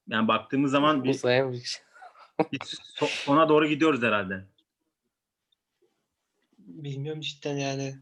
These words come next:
Speaker 1: Sonuçta dünyanın da bir sonu var, değil mi?
Speaker 3: Var. Dünya fani, her şey sonlu.
Speaker 1: Dediğin gibi evet, hani bundan otuz sene önce öyleymiş, değil mi? Otuz sene sonra mesela iki bin elli'de ne olacak yani hani?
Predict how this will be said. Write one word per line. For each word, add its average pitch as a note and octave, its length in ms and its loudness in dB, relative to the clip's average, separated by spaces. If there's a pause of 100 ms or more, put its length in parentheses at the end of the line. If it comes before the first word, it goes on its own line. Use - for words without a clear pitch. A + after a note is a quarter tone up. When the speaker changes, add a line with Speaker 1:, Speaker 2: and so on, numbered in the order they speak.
(600)
Speaker 1:
Sonuçta A#2+ 400 0
dünyanın C3 340 2
da D3 80 2
bir C#3+ 40 -6
sonu C#3 300 0
var, A#2 160 2
değil D#3 120 -4
mi? G#2 140 -6 (2000)
Speaker 3:
Var. D#3 360 -6 (360)
Dünya D3+ 340 0
fani, D#3+ 380 0
her D3 60 2
şey D3+ 240 2
sonlu. D#3 480 -6 (2250)
Speaker 1:
Dediğin D#3 260 6
gibi G3 120 6
evet, F#3+ 160 4
hani C3+ 180 0
bundan D#3+ 240 2
otuz E3 180 0
sene F3 120 4
önce E3+ 220 4
öyleymiş, E3+ 640 2
değil F3+ 100 2
mi? D3 80 4
Otuz C3+ 380 -4
sene D3 180 2
sonra C3+ 200 0
mesela B2 280 0
iki C3 240 -6
bin D3 80 2
elli'de D3 360 2
ne D3 40 4
olacak A2 480 0
yani - 140 -16
hani? F2+ 140 -18